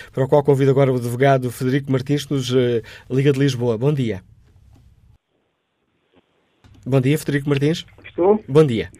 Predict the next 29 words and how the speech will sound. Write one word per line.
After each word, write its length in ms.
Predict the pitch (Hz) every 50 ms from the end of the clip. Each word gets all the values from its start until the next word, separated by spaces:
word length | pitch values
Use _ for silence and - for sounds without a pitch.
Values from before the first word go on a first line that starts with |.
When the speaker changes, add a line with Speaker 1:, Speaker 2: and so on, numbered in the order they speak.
| - - - - - - - - _ _ - - _ - - _ _ _ _ _ _ _ _ _ -
Speaker 2:
Bom 200 | 294 185 175 202
dia, 260 | 190 180 160 147 143 135
bom 160 | 143 175 185
dia, 240 | 156 165 156 147 147
eh, 460 | - - 160 151 139 - 139 143 131 -
Manuel 240 | 139 147 143 143
Cássio. 300 | 139 - 127 - - - - - - - - _ _ _ _ -
Eh, 500 | 214 190 185 180 175 175 180 175 175 - - - - - - 302 262 208 - -
eu, 100 | 208 202
eu 160 | 196 202 208 208
estou 200 | 208 - 226 220
com 160 | - 214 214
algum 260 | 208 208 196 208 208
receio 680 | 196 185 170 - - - 185 185 196 190 190 202 190 185
de, 540 | 170 156 147 170 175 160 151 151 143 131 139
eh, 320 | - - 131 131 131 131 - - -
falar, 320 | - 131 135 160 175 170
digamos, 440 | 151 147 139 135 151 143 120 123 123
abertamente, 600 | 131 139 170 175 165 - 135 123 160 180 180 - - _ _
porque, 500 | - 180 175 _ - - 180 180 202 - - -
eh, 600 | 147 147 147 143 139 143 131 - 135 139 135 139 143 -
tendo 140 | 156 151 160
em 40 | 151
conta 240 | 147 139 131 123 151
o 20 |
que 80 | 147 -
estou 180 | - - 143
a 20 | 143
ouvir, 340 | 139 135 156 170 175 175